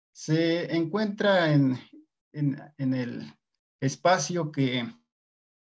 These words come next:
que domina el distrito de riego cero setenta y tres, La Concepción. Eh, ese distrito de riego es el, el más pequeño, este, del país.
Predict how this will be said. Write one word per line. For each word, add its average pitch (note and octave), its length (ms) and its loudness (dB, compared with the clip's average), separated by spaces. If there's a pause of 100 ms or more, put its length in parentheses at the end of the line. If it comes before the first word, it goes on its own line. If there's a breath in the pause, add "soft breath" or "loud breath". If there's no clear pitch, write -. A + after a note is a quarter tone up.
(1000)
que C#3 60 0
domina E3+ 340 4
el D3+ 80 2
distrito D#3 380 -4
de C3+ 60 4
riego D#3 300 0
cero D#3+ 280 -2
setenta A#2+ 540 -6
y A#2 80 -10
tres, F#3 440 -4 (120)
La C3 200 0
Concepción. F#3+ 680 0 (440)
Eh, D3+ 260 -2
ese G#3+ 200 0
distrito G3+ 400 0
de F#3 80 6
riego G3 360 2
es F#3+ 200 -2
el, C#3+ 340 2 (800)
el C3 140 0
más E3+ 240 2
pequeño, E3 840 -2 (100)
este, G#2+ 680 -12 (100)
del C3 240 -2
país. G#3 440 0